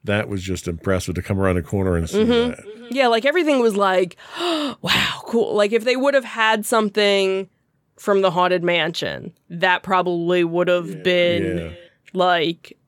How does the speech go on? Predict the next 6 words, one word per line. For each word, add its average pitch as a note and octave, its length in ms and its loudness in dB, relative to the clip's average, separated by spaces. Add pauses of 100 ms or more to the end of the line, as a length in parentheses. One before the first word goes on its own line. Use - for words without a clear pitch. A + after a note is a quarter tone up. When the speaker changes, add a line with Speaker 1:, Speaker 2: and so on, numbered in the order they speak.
(260)
Speaker 2:
my F3+ 880 2
Speaker 1:
But B2+ 160 0
they, C#3 340 -2
but G#2+ 180 -4
they B2+ 120 -2
didn't, E3+ 440 -6